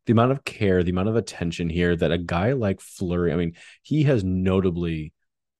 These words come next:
been showing off, you know, just at,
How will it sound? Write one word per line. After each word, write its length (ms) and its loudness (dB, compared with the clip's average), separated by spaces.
been 560 0
showing 640 2
off, 380 -2
you 100 -8
know, 160 -4
just 240 -4
at, 100 -2